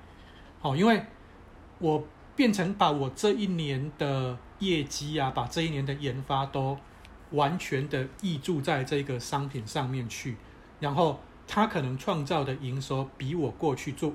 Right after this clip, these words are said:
五六款还多。哦，这就是一种很极致的精神啊。它也会带出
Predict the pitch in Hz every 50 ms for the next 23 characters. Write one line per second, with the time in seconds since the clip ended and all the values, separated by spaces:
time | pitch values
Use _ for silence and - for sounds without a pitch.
0 | - - 143 117 113 147 156 127 - - 120 104 98 - - 107 113 - - -
1 | 127 113 120 120 - - - - - - - - - - - - - - - -
2 | - - 127 120 - 254 254 220 - 240 240 226 240 233 220 220 220 - 165 139
3 | 131 117 107 - - - - - - - - - - - - - - - - 170
4 | 151 131 131 - - 139 156 160 - 233 202 160 151 135 135 - 170 156 160 160
5 | - - 147 113 107 117 123 120 110 - - - - - - - - - - -
6 | - - - - - 247 269 254 185 151 147 208 202 175 - - - 196 175 165
7 | 165 - - 180 170 170 175